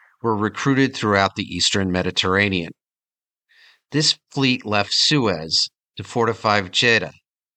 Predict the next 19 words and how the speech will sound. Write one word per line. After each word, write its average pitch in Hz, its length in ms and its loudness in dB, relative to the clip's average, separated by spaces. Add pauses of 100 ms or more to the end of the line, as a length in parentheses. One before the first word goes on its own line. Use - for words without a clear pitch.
(120)
on 98 140 -4
the 92 80 -4
Saudi 101 480 0
Arabian 95 480 -2
side 87 300 -2
of 85 80 -4
the 87 80 -4
Red 85 260 -4
Sea, 92 400 0 (640)
and 101 200 -4
then 117 240 2
prepared 98 640 0 (380)
to 117 60 -6
go 90 200 -2
to - 200 -6
Aden. 90 380 -2 (2500)
In 120 140 -2
the 104 60 -2
meantime, 104 640 0